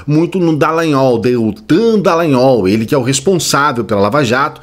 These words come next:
ele que é aquele procurador que, na verdade, está à frente dessa operação dentro do Ministério Público. E aí,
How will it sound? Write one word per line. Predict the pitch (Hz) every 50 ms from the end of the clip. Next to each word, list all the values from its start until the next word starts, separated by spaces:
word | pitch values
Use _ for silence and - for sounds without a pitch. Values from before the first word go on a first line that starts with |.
| - - - - - - -
ele | 131 139 156 165 165 165
que | 139 - - 214 190
é | 139 123 127 135 156 180 185 151 80 62
aquele | 95 120 120 - 143 139 139
procurador | 139 143 139 135 147 - 135 123 113 120 131 151 147 139
que, | - 165 180 175 170 156 143 131
na | 135 139 131
verdade, | 135 127 113 135 139 143 139
está | - - 170 170
à | 175 -
frente | - - - 151 143 156 180 202 190 - - - 117 101 - - - - - - - - - -
dessa | 95 120 127 127 127 143
operação | 127 123 131 139 131 123 117 - - 151 160 190 202
dentro | 190 226 175 151 151 156 - 175 180 175 - - - -
do | 151 156
Ministério | 160 165 156 156 - 165 151 151 147
Público. | 135 139 135 131 127 127 127 120 - - - - - - - - -
E | 190
aí, | 214 226 254 240 196 - -